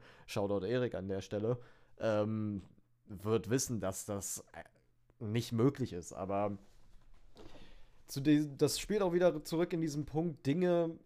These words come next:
im letzten Jahr einfach auch mal zurücklassen. Vielleicht muss man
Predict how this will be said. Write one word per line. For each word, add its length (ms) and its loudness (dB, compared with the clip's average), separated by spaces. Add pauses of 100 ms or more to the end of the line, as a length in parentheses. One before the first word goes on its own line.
(120)
im 480 -2 (400)
letzten 400 -2
Jahr 180 2
einfach 300 -4
auch 180 -6
mal 140 -2
zurücklassen. 800 -2 (1120)
Vielleicht 720 0 (880)
muss 360 2
man 460 2